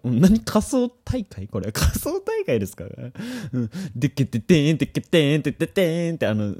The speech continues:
ね、あの、ありましたよね。あの、仮装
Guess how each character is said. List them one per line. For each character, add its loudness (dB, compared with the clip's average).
ね、 -2
あ -4
の、 -6
あ 4
り 2
ま 2
し -6
た -2
よ -4
ね。 -6
あ -2
の、 0
仮 -4
装 -2